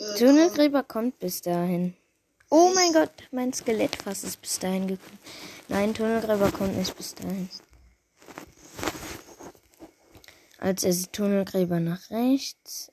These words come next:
Speaker 2: Eismagier hinterher. Dann Mauerbrecher nochmal hinterher. Gegen die Abwehr von Widerreiterin ein Dings, wie nennt sich das?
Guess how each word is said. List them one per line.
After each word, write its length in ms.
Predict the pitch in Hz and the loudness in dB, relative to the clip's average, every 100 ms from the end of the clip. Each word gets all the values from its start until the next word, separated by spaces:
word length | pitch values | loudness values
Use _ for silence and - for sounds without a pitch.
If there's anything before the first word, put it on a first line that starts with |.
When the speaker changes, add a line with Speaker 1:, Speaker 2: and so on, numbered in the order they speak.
| _ | _
Speaker 2:
Eismagier 1500 | 175 185 202 202 - - - - - _ - 190 190 190 185 | -4 -2 -2 -2 -4 -6 -8 -12 -18 _ -6 -4 -4 -4 -4
hinterher. 760 | 170 170 185 - 170 180 240 269 _ _ _ _ _ _ _ _ _ _ _ _ _ _ _ _ _ - | -4 -4 -6 -8 -10 -6 -6 -8 _ _ _ _ _ _ _ _ _ _ _ _ _ _ _ _ _ -8
Dann 240 | 175 170 | -2 0
Mauerbrecher 800 | 170 190 190 190 - 190 - 190 | 2 4 2 0 -6 -4 -4 -2
nochmal 440 | 185 208 - 208 | -2 -4 -6 -8
hinterher. 720 | 208 202 202 202 202 196 190 202 _ _ _ _ _ _ _ _ _ _ _ - | -6 -6 -4 -6 -4 -6 -6 -10 _ _ _ _ _ _ _ _ _ _ _ -10
Gegen 280 | 196 196 196 | -4 0 4
die 120 | 180 | 4
Abwehr 340 | 180 - 180 | 2 0 0
von 260 | 175 170 175 | 0 -4 -2
Widerreiterin 1040 | 202 196 190 196 190 190 190 180 175 175 - | 0 0 0 -2 -2 -2 -4 -2 -2 -4 -6
ein 500 | 170 160 165 165 175 | -6 -4 -4 -6 -4
Dings, 540 | 180 185 185 185 - | 0 0 0 -4 -6
wie 80 | 180 | -4
nennt 340 | 175 170 170 | -2 -2 -4
sich 220 | - 180 | -8 -10
das? 560 | - - - - - - | -10 -12 -10 -12 -14 -18